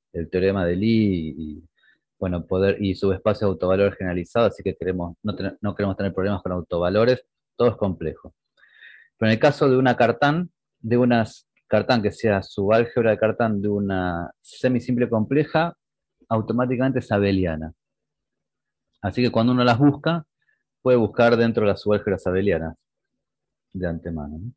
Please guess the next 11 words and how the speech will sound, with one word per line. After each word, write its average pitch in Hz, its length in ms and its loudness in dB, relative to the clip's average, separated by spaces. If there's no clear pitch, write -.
Y, 101 760 4
bueno, 127 220 4
lo 120 160 4
que 131 100 -2
usamos 165 300 0
es 143 100 2
que - 100 -2
la 113 100 4
forma 131 300 2
de 113 80 0
Car-, 113 260 2